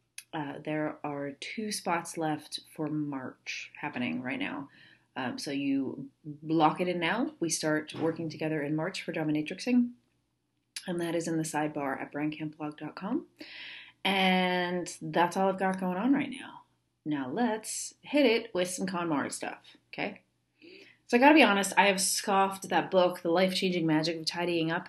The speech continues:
every single time I pass it on shelves or in tables or in the bookstore. Like, I've picked it up and I've gone, "Oh, yeah, so you get rid of stuff. Why is this hard? Step one, get rid of stuff. Step two, that's it." Uh, and then I put it back down.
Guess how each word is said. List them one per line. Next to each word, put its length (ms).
every 400
single 340
time 320
I 100
pass 320
it 160
on 160
shelves 580
or 120
in 140
tables 580
or 60
in 80
the 60
bookstore. 640
Like, 100
I've 100
picked 220
it 60
up 220
and 80
I've 120
gone, 260
"Oh, 140
yeah, 180
so 160
you 80
get 160
rid 120
of 80
stuff. 320
Why 240
is 180
this 180
hard? 520
Step 300
one, 380
get 180
rid 200
of 60
stuff. 460
Step 320
two, 240
that's 360
it." 300
Uh, 140
and 100
then 60
I 60
put 180
it 40
back 180
down. 360